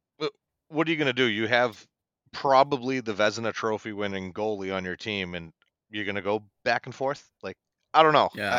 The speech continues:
Speaker 1: I, I just think they need to
Speaker 2: <laughs>
Speaker 1: figure out a, a game plan as to whatever it is it's gonna be. As
Speaker 2: Sounds
Speaker 1: for
Speaker 2: pretty, uh,
Speaker 1: every
Speaker 2: nice, though.
Speaker 1: Uh, I, yeah, I know. It sounds awful. Um,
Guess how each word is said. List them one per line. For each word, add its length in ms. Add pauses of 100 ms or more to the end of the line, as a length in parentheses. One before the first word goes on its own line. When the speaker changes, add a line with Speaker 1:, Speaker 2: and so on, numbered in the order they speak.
Speaker 1:
I, 80
I 20
just 240
think 220
they 100
need 200
to 80
Speaker 2:
<laughs> 0
Speaker 1:
figure 420
out 160
a, 240 (720)
a 100
game 320
plan 320
as 220
to 340 (220)
whatever 640
it 80
is 540
it's 160
gonna 260
be. 100 (3000)
As 100
Speaker 2:
Sounds 100
Speaker 1:
for 140
Speaker 2:
pretty, 140
uh, 120
Speaker 1:
every 160
Speaker 2:
nice, 240
though. 220 (300)
Speaker 1:
Uh, 80 (140)
I, 180
yeah, 300
I 40
know. 180
It 100
sounds 240
awful. 440 (200)
Um, 480